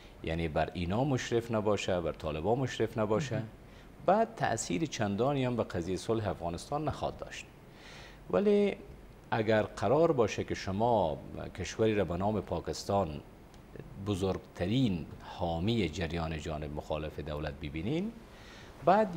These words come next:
Speaker 1: یکی از ابزار فشار بالای پاکستان ایجاد روابط، ایجاد همسویی، رفاقت، داد، داد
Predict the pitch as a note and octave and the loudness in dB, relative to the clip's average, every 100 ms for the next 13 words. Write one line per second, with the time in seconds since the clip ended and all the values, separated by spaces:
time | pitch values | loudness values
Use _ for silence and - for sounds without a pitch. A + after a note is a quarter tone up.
0 | D#3 G3 A3+ G#3+ D#3+ C3 A2+ G2+ G#2+ G2+ | -2 0 2 4 4 6 4 6 6 6
1 | F#2 - F#2+ G2+ F2+ E2+ F2 E2+ E2 F2+ | 4 0 0 2 4 2 2 2 0 -2
2 | E2 F2 - D#3+ G3+ A3+ A3+ - - - | -4 -4 4 6 6 4 -4 -14 -20 -20
3 | - - - G2+ F#2 A#2+ D3 C#3 B2+ A#2+ | -20 -16 0 2 4 8 8 8 8 10
4 | A2+ G2+ G#2 G2 - E2+ G#2 A#2+ A#2+ G#2 | 8 8 6 4 0 -2 4 6 6 4
5 | G#2 F#2+ - F#2 F#2 F#2 E2+ D2+ A2+ - | 0 0 -2 0 0 0 -2 2 0 4
6 | A#2 - - G2+ F#2+ E2 D#2+ D#2 D#2+ E2 | 4 4 6 6 6 2 -2 -2 -4 -2
7 | D#2+ | -2